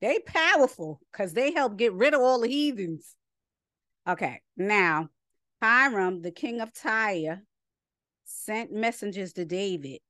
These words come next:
with cedar trees, carpenters, and stonemasons, and they built a house, which is a palace, for David. And David knew that the Most High had established him king over Yasharel,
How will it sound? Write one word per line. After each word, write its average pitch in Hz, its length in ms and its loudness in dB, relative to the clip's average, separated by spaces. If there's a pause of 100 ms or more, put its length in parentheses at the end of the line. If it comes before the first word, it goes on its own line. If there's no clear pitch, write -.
(100)
with 170 260 -4
cedar 254 400 -6
trees, 180 760 -4 (760)
carpenters, 208 1080 -2 (120)
and 180 180 -2
stonemasons, 185 1160 -6 (100)
and 185 220 -2
they 202 140 -4
built 208 420 0
a 190 120 0
house, 196 640 -2
which 147 200 -12
is 143 100 -10
a 151 60 -6
palace, 170 540 -6
for 175 100 -6
David. 160 440 -8 (680)
And 170 180 0
David 233 360 2
knew 220 220 -2
that 196 180 0
the 185 60 -2
Most 208 280 -2
High 226 220 2
had 190 200 -2
established 247 760 -2
him 240 220 0
king 294 520 0
over 262 300 6
Yasharel, 247 760 -2